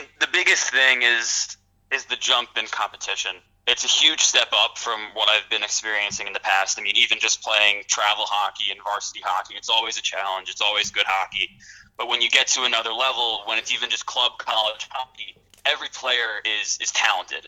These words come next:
Everyone knows how to play the game, and everyone can play it at a really high level, which is something you might not see at varsity sometimes 'cause there can be that drop off from your first two lines or something. So having that challenge to adapt to the speed of play and the level of competition,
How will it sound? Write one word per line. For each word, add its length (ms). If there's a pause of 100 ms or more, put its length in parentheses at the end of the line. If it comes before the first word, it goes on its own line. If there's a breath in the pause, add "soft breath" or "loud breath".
Everyone 460
knows 340
how 180
to 60
play 160
the 80
game, 300
and 100
everyone 240
can 140
play 180
it 80
at 80
a 80
really 160
high 240
level, 360 (260 soft breath)
which 100
is 60
something 200
you 60
might 140
not 120
see 160
at 80
varsity 360
sometimes 420
'cause 120
there 120
can 120
be 80
that 260
drop 320
off 260
from 100
your 120
first 340
two 160
lines 300
or 40
something. 400 (360 loud breath)
So 480
having 320
that 140
challenge 420
to 140
adapt 400
to 40
the 60
speed 340
of 140
play 320
and 100
the 60
level 240
of 40
competition, 600